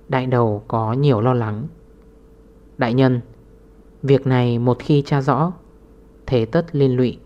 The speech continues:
rất nhiều quan viên. Trong đó không tránh khỏi sẽ có liên quan tới quan viên trong triều. Mà chúng ta cũng không biết Hoàng thượng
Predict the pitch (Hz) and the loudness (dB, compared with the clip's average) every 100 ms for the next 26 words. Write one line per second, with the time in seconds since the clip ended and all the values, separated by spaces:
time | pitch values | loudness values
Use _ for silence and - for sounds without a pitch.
0 | - - - - 151 127 107 127 123 127 | -20 -18 -18 -2 2 4 2 0 0 2
1 | 123 117 - - - - - - - - | 2 0 -8 -20 -20 -20 -20 -20 -20 -20
2 | - - - 123 110 107 123 - - - | -20 -8 -4 -2 -2 -4 -6 -12 -20 -20
3 | - - 175 160 139 165 123 107 - - | -20 -4 -2 0 -2 -2 -2 -4 -16 -20
4 | - 147 135 - 113 110 127 139 127 - | -12 -10 -10 -6 -4 -2 0 -2 -2 0
5 | 131 123 120 120 117 110 113 - 135 127 | 0 0 -6 -6 -4 -2 -4 -2 -2 0
6 | 139 127 131 123 123 110 101 - - - | 0 0 -4 -4 -2 -2 -4 -12 -20 -20
7 | - - - - - - 123 110 107 117 | -20 -20 -20 -20 -14 -4 -2 -2 -2 -4
8 | 113 135 127 123 - - - 147 165 156 | -2 -2 -2 -6 -16 -20 -6 0 0 0
9 | 190 185 - 135 117 127 127 | -2 -4 -2 -2 0 -2 -2